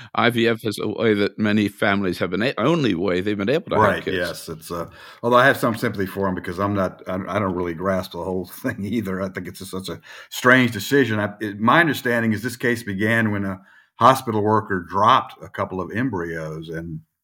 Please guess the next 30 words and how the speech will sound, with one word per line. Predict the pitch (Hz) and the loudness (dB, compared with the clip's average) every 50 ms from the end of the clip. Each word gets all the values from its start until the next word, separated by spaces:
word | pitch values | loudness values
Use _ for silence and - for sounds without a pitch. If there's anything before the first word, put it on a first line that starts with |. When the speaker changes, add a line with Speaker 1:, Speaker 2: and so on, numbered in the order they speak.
| _ _ _ - | _ _ _ -4
Speaker 2:
basically | 98 101 98 - - - 90 87 | -2 -2 -2 -2 -6 -8 -8 -8
destroyed | 80 85 - - - 92 95 110 117 117 87 | -8 -10 -14 -12 -6 -2 0 0 0 0 -2
them | 78 73 | -6 -6
accidentally. | 85 92 98 - - 82 78 92 110 110 107 87 82 76 76 - _ _ _ _ _ _ _ _ _ _ _ _ | -6 -6 -6 -6 -10 -12 -8 -6 -6 -6 -6 -6 -8 -10 -12 -14 _ _ _ _ _ _ _ _ _ _ _ _
And | - 90 90 90 | -8 -8 -8 -4
somehow | - 120 117 123 117 110 107 104 | 0 0 2 2 2 2 2 2
we | 101 101 | 2 2
went | 101 104 98 - | 0 -2 -2 -4
from | - 90 90 92 | -6 -6 -2 2
that | 107 113 117 107 101 98 - - | 4 6 6 4 4 0 -4 -8
to, | - 87 87 85 | -10 -10 -10 -10
from | - - 95 90 | -10 -8 -8 -8
a | 90 92 _ _ | -8 -10 _ _
tort | - - 117 120 - 82 | -4 0 0 0 2 0
issue | 95 90 - - 90 90 87 | -2 -4 -4 -6 -8 -8 -8
to | - - 87 87 85 | -8 -8 -8 -8 -10
declaring | 80 87 - - 98 98 98 98 95 90 | -12 -14 -8 -4 -2 0 0 0 -2 -2
embryos | 101 104 101 98 92 92 92 90 - | -4 -2 0 0 0 0 -2 -4 -6
to | - 82 | -10 -12
be | 80 87 82 82 - _ _ | -10 -10 -10 -12 -14 _ _
children. | - - - 117 120 120 113 87 80 80 78 82 | -14 -6 -4 -2 -2 -2 -2 -4 -8 -10 -10 -10
I'm, | 90 87 85 87 90 - | -10 -12 -12 -12 -14 -14
I'm | - - 95 | -12 -10 -8
really | 95 98 92 | -6 -6 -6
not | 92 90 - | -6 -8 -8
sure | - - 92 92 | -10 -8 -6 -6
how | 92 | -6
that | 90 90 85 82 | -6 -6 -8 -8
happened, | 87 90 95 92 - 95 92 87 | -8 -8 -8 -8 -8 -10 -12 -12
and | 82 | -12